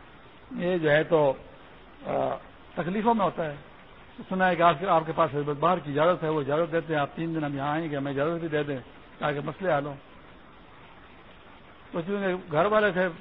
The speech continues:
ایک بھتیجا تھا اور دوسرا بھی برادری کا آدمی تھا، تو میں نے کہا، "آپ آئے یہاں اعتکاف کریں، کھانا آپ کے لیے میں لایا کروں گا۔" ان کا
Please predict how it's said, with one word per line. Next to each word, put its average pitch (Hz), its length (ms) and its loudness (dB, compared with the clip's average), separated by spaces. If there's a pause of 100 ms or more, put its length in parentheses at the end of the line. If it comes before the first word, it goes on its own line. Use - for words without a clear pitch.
(200)
ایک 165 160 0
بھتیجا 151 320 2
تھا 180 120 2
اور 165 120 6 (300)
دوسرا 196 220 -2
بھی 180 80 0 (320)
برادری 170 320 2
کا 156 100 2
آدمی 170 200 -2
تھا، 143 120 -4 (140)
تو 170 60 -12
میں 170 120 -2
نے 185 60 -2
کہا، 185 140 2
"آپ 180 120 0
آئے 202 220 2
یہاں 180 180 2
اعتکاف 185 460 0
کریں، 190 280 -2
کھانا 180 220 0
آپ 185 120 2
کے 175 60 -6
لیے 165 80 -4
میں 165 100 -4
لایا 170 220 2
کروں 180 260 -6
گا۔" 156 40 -10 (1700)
ان 214 140 -4
کا 208 80 2